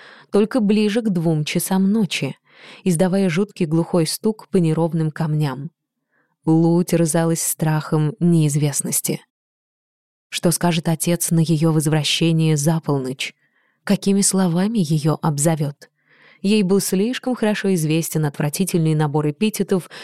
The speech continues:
что он использовал в порыве ярости. Когда они подъезжали к дому, из тёмных окон которого не виднелось ни единого дружелюбного лучика света, девушку била дрожь.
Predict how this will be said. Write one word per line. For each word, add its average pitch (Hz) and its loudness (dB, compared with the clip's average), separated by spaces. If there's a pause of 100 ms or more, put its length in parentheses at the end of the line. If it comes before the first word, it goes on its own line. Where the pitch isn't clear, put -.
(180)
что - 0
он 165 0
использовал 165 -2
в 160 -10
порыве 160 0
ярости. 147 -4 (760)
Когда 160 0
они 165 0
подъезжали 147 -2
к 147 -2
дому, 165 0 (320)
из 185 0
тёмных 226 0
окон 202 -2
которого 202 0
не 190 2
виднелось 190 0
ни 180 2
единого 180 2
дружелюбного 160 2
лучика 151 -2
света, 180 -2 (560)
девушку 175 0
била 151 -2 (100)
дрожь. 147 -4